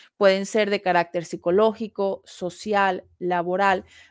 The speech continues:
van a afectarnos a nosotros de forma negativa.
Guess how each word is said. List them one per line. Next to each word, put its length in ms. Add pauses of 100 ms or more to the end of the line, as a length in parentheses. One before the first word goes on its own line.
van 220
a 40
afectarnos 640
a 60
nosotros 380
de 80
forma 300
negativa. 680